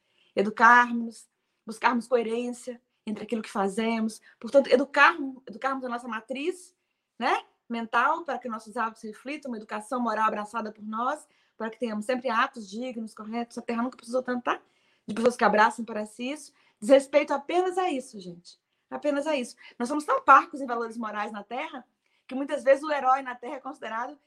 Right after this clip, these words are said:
apenas aquele que fez o que tinha que fazer. A pessoa fez o que tinha que fazer, é considerada herói. Veja que somos ainda parcos na Terra, né, em valores morais. Bezerra nos ensina que o dia que a gente volta pra casa, vejam que lindo.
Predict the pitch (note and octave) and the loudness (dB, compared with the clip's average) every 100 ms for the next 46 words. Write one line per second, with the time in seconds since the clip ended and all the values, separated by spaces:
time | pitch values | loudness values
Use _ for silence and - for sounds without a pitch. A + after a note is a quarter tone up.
0 | _ B3 D#4 E4 E4+ - C4+ - C#4+ D4 | _ -12 -10 -8 -8 -10 -12 -4 -4 -4
1 | - - - C#4+ E4 E4+ D#4+ A#3+ - _ | -20 -18 -8 -6 0 0 2 0 -2 _
2 | _ _ A3 B3+ D4 E4 E4+ F4 F4 D#4+ | _ _ -8 -4 -4 -6 -6 -6 -6 -8
3 | D4+ D4+ C#4 D4 F4 D#4+ D4 E4+ E4 C4 | -6 -6 -2 -4 -4 -6 -6 -4 -4 -6
4 | A3+ A3 _ _ _ A#3+ C#4 - D4 C#4 | -8 -16 _ _ _ -4 -4 -4 -6 -4
5 | C#4 C4 C4+ F4 F4+ - B3 A#3+ A#3 G#3+ | -4 -4 -2 -2 -2 -8 -8 -8 -8 -10
6 | G3+ A3 B3+ B3 A#3 A3 A#3 A#3+ G#3 G3 | -10 -8 -6 -6 -8 -6 -4 -4 -6 -12
7 | - - _ _ _ - A#3+ B3 C4 B3+ | -16 -20 _ _ _ 0 8 8 8 4
8 | B3+ F4 - B3+ A3 G#3+ - _ _ _ | 2 -4 -2 0 0 -2 -10 _ _ _
9 | _ A#3 A3+ C4+ B3+ - A#3 C4 C#4 B3 | _ -2 2 2 0 4 8 8 6 -6
10 | B3 B3 A#3 A#3 A3+ G#3+ A3 A3+ G#3+ G3 | -6 -2 0 0 -4 -10 -12 -12 -14 -14
11 | F3+ | -16